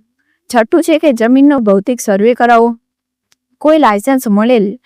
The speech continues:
સર્વેયરને બોલાવીને જમીનનું માપ ચકાસો. સાતમું કે પડોશીઓ સાથે વાત કરો. જમીનની આસપાસના લોકો પાસેથી જમીન વિશે માહિતી મેળવો.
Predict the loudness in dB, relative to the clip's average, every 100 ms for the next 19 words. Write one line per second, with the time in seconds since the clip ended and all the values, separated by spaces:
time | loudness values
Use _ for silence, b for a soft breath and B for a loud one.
0 | b b b -2 0 0 0 0 0 0
1 | 2 2 2 0 0 -4 -4 -2 0 2
2 | 2 2 0 -2 -6 -6 -4 -4 -6 -8
3 | _ b b b -4 -2 0 0 -2 -2
4 | -4 0 0 0 0 -2 0 -2 -2 -2
5 | 0 -2 -2 -2 -2 -6 _ _ -8 -2
6 | 0 2 0 0 -2 -2 -2 -2 0 0
7 | 0 -2 -2 -2 -2 -2 -4 -6 -4 -2
8 | 0 0 -2 -2 -2 -2 -2 0 2 2
9 | 0